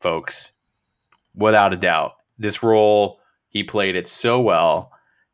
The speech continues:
Um, back to his old R-rated self, just solid all the way around. The casting was solid.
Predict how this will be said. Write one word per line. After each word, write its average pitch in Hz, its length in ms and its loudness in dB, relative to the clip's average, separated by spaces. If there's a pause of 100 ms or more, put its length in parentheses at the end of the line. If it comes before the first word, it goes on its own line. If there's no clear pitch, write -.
Um, 82 680 -2 (880)
back 113 300 0
to 117 140 2
his 107 220 0
old 110 300 2
R-rated 107 560 2
self, 101 580 0 (360)
just 139 560 -2
solid 104 520 2
all 98 180 2
the 98 80 -4
way 95 160 -2
around. 90 380 -2
The 82 60 -12
casting 107 540 -2
was 98 140 -8
solid. 92 720 0